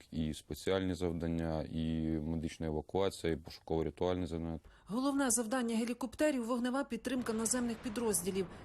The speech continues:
Speaker 2: І армійська авіація виконує його з першого дня повномасштабної війни,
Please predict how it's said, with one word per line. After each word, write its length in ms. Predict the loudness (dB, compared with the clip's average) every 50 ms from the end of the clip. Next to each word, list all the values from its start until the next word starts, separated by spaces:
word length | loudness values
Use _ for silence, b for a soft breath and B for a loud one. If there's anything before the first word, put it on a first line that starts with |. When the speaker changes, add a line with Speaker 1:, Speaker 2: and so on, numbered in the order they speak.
| B 0
Speaker 2:
І 100 | 2 2
армійська 520 | 2 4 2 2 2 2 2 2 2 0
авіація 600 | 0 2 2 2 2 2 2 2 2 2 2 0
виконує 560 | 0 -2 -4 -2 0 0 0 0 0 0 0 0
його 180 | 0 2 2
з 80 | 2 2
першого 440 | 2 2 0 2 2 0 0 0 0
дня 220 | 0 0 0 0
повномасштабної 840 | 0 -2 -2 0 0 0 0 0 0 0 0 0 2 2 0 0 0
війни, 360 | 0 0 2 2 2 2 0